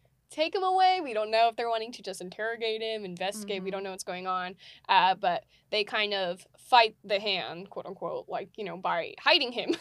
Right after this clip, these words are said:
Speaker 1: <laughs> so that he doesn't get taken up by the secret police. Um, but it also kinda just shows, uh, I think for me, like, the depression and the war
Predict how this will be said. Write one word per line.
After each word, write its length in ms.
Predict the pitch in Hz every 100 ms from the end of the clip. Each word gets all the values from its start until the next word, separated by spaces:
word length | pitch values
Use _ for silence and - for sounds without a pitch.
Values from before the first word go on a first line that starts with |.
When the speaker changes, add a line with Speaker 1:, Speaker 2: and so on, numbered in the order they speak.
| -
Speaker 1:
<laughs> 280 | 311 262 254
so 120 | 233
that 140 | 208 196
he 120 | 220
doesn't 280 | 190 185 185
get 160 | - _ 359 311 214
taken 240 | 277 240 180
up 140 | 170
by 100 | 185
the 240 | 180 180
secret 260 | 202 - 180
police. 440 | 190 170 190 - -
Um, 400 | 185 190 214 196 _ _ _ _ - -
but 140 | - 147
it 120 | 214
also 240 | 247 320
kinda 240 | 320 311 262
just 220 | 247 -
shows, 420 | 220 196 196 202 -
uh, 300 | 196 190 -
I 80 | 214
think 180 | 226 -
for 100 | 196
me, 160 | 196
like, 220 | 185 165 -
the 80 |
depression 680 | 208 202 - 208 208 - 262
and 100 | 233
the 60 | 202
war 420 | 185 196 196